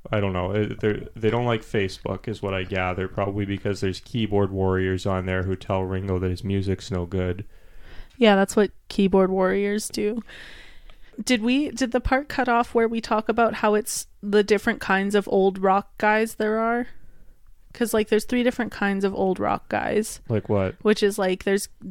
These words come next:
Speaker 2: the Geddy Lee version or, like, the Rush version where they just continue making consistently good music until the band stops performing. And then there's, like, the Guess Who,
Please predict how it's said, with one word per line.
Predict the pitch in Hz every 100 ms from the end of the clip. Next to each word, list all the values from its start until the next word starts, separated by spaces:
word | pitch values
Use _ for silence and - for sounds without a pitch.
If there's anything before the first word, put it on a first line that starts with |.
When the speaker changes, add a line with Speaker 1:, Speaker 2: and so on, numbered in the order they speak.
| - -
Speaker 2:
the | 208
Geddy | 202 202 214
Lee | 202 202
version | 196 190 190 196
or, | 190
like, | 196 -
the | 185
Rush | 190 190
version | - 190 196 196 190
where | 190
they | 196
just | 196 202
continue | - 208 - 202 202
making | 190 190 190
consistently | - 190 - 190 202 196 190
good | 190 190
music | 185 185 190 196
until | 185 196 180
the | 180
band | 185 180 185
stops | - - 180 - -
performing. | 196 - 185 185 220 247 247 - - - - - - - - -
And | 208
then | 202 202
there's, | 202 196
like, | 196 190 185 - - - -
the | 196
Guess | 202 196 202 -
Who, | 214 208 202 208